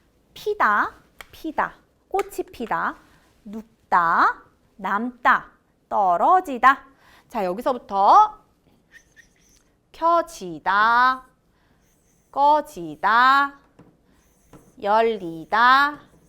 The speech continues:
닫히다, 걸리다, 놓이다, 모이다, 깨지다. 괜찮아요? 음.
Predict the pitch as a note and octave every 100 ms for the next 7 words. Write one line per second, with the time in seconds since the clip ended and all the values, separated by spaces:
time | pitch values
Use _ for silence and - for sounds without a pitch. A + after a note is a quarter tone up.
0 | _ _ _ _ _ _ _ _ _ -
1 | A3+ A3+ _ - - F3+ E3 G#3+ B3 C#4
2 | D4+ D4+ _ _ _ _ _ _ _ _
3 | _ _ _ _ _ _ _ - G3 G3
4 | E3+ D#3+ D3 - B3 C#4+ D#4 D#4 - _
5 | _ _ _ _ _ _ _ _ _ _
6 | - G#3+ B3 B3 G3 E3 - A3 C4 D4
7 | D4+ _ _ _ _ _ _ _ _ _
8 | _ _ _ _ _ _ _ _ _ _
9 | _ _ _ F#3+ F#3+ G#3+ C#4 D4 C4+ G3+
10 | G3+ A#3+ F4 G4+ - _ _ _ _ _
11 | _ _ _ _ _ _ _ _ _ _
12 | - E4 F#4 F4 C#4+ - - - _ _
13 | _ _ _ _ _ _ _ G3+ G#3+ C#4+
14 | A#3 A3+ B3 - G3